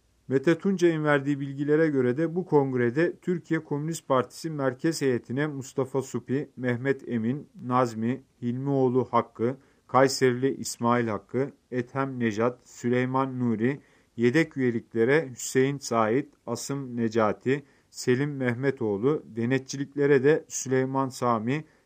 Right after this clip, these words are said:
Lütfü Necdet ve İsmail Çitoğlu seçilmişlerdir. Gene Mete Tunçay'ın verdiği bir başka dipnotundan öğrendiğimize göre de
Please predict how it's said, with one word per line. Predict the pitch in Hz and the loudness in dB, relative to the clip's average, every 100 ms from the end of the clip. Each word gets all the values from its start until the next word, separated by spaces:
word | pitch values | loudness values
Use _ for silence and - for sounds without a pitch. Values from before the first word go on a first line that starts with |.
| _ | _
Lütfü | 120 123 - 147 | -6 -6 -6 -4
Necdet | 135 120 120 160 160 143 | 0 0 0 -2 -2 -2
ve | 151 | -2
İsmail | - 123 - 135 135 160 | -2 -6 -2 0 2 0
Çitoğlu | - 165 139 131 151 | -6 -6 0 0 0
seçilmişlerdir. | 151 117 - 117 110 - 107 92 85 - _ _ _ _ - | -2 -4 -2 -6 -6 -6 -4 -4 -6 -14 _ _ _ _ 0
Gene | 147 147 170 | 2 4 2
Mete | 147 139 147 139 | 0 -2 -2 -2
Tunçay'ın | 170 160 - 123 120 | -2 -2 0 0 2
verdiği | 120 117 120 113 | 0 0 -2 -4
bir | 131 120 | -6 -4
başka | 120 - 160 | -4 -2 -4
dipnotundan | 135 131 127 110 117 117 110 - | -4 -6 -8 -6 -8 -8 -8 -6
öğrendiğimize | 110 113 120 120 127 127 147 | -4 -2 -2 -2 -4 -2 -2
göre | 120 107 98 | 0 0 2
de | 127 160 | 2 0